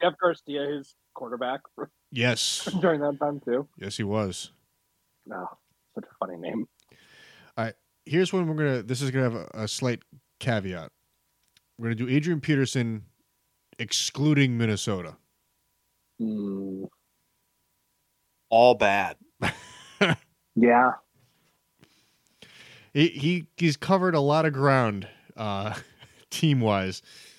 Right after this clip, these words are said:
Speaker 3: 'Cause since, I mean, since Minnesota, he was what? He was a Lion, he was a Saint, he was a Cardinal.
Speaker 1: He was a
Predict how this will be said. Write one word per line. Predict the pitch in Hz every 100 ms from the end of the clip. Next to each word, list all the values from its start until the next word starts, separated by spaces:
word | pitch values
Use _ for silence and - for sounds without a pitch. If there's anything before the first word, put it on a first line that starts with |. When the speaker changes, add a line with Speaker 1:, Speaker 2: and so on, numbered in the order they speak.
| _ _ _ _ _ _ -
Speaker 3:
'Cause | 170 -
since, | 220 233
I | -
mean, | 160 165
since | - 196 190
Minnesota, | 196 - 165
he | 120
was | 113
what? | 127 104
He |
was | 110 110
a |
Lion, | 104 107 120 139 151 151
he | 139
was | 123 107
a |
Saint, | - - 120 95 92 _
he | 101
was | 113 104
a |
Cardinal. | 98 - 127 127 113 98 85 85 _ _ _ _ _ _
Speaker 1:
He | 135
was | 131
a | 113